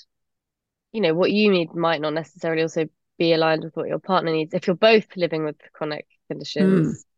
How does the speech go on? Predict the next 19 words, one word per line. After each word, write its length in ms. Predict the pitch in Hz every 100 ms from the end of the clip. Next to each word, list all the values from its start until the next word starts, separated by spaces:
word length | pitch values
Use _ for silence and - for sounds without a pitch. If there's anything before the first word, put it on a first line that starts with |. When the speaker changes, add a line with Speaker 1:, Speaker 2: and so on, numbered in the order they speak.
| _ _ _
Speaker 1:
or 120 | - 160
chronic 240 | 156 156
health 180 | 156 -
conditions, 580 | 156 156 - 151 156 -
your 180 | 175 170
needs 280 | 165 156
might 120 | 160 160
be 80 | 170
different. 500 | 170 - 156 - -
If 160 | 175 -
only 240 | 180 165
one 220 | 165 180 180
of 120 | 170
you 140 | 165
is, 320 | 156 156 160 - -
then 400 | 160 156 156 156 - _ _ _ _ _ _
again, 520 | 165 151 165 160 160 -
your, 520 | 165 160 156 156 -
your 520 | - 160 156 156 156